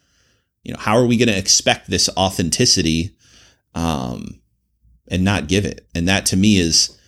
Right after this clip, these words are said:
you know, I think self-disclosure, even as a concept, should basically be, like, a whole course in our masters. And instead it's, like, a footnote <laughs> in one of most of our classes that it's like, "Oh yeah, like,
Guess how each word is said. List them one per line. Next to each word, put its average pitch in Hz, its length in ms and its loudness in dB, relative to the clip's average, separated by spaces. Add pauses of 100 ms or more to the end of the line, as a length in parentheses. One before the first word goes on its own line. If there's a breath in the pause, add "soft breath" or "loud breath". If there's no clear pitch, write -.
(300 soft breath)
you - 80 -4
know, 80 80 0
I 120 80 4
think 110 240 0
self-disclosure, 101 1120 0
even 90 280 0
as 78 120 -2
a - 40 -4
concept, - 840 0 (360 soft breath)
should - 280 -2
basically 98 460 2
be, 87 160 0
like, 80 160 -4
a 78 40 -2
whole 95 360 0
course 104 480 0
in 87 80 0
our 71 120 -6
masters. 87 1000 -2
And 98 80 2
instead 101 320 2
it's, 98 140 0
like, 98 120 -2
a - 60 -6
footnote 95 720 -2 (200)
<laughs> 170 120 2
in 156 140 2
one 117 160 2
of 110 160 -2
most 110 260 2
of 101 100 0
our 92 100 0
classes 104 600 0
that 87 120 -4
it's 85 160 -2
like, 92 300 -2 (360 loud breath)
"Oh 214 140 0
yeah, 185 300 2
like, 135 240 0